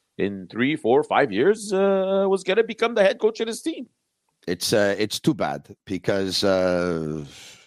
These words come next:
Speaker 2: that academy, um,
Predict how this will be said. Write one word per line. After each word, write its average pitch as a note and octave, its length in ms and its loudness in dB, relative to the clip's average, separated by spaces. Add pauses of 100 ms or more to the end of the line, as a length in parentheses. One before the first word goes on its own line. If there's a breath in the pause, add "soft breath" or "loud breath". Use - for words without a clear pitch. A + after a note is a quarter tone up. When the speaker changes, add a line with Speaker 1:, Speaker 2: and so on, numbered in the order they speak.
(720)
Speaker 2:
that A2 280 2
academy, C3 720 -2 (540)
um, D2+ 440 -10